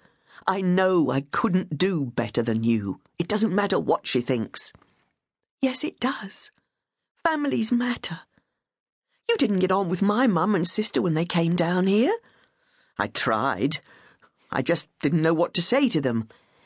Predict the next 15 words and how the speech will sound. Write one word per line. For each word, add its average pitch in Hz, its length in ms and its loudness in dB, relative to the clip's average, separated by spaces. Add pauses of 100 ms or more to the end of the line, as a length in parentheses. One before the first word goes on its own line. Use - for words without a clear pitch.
(420)
"And 269 100 2
they 330 140 0
didn't 320 240 0
know 320 120 2
what - 200 -2
to 285 80 -2
say 311 220 0
to 285 120 2
you. 285 380 4
That's - 280 -2
my 294 180 2 (100)
point. 311 640 0 (680)
The - 80 0
gap's - 400 -2
too 440 360 0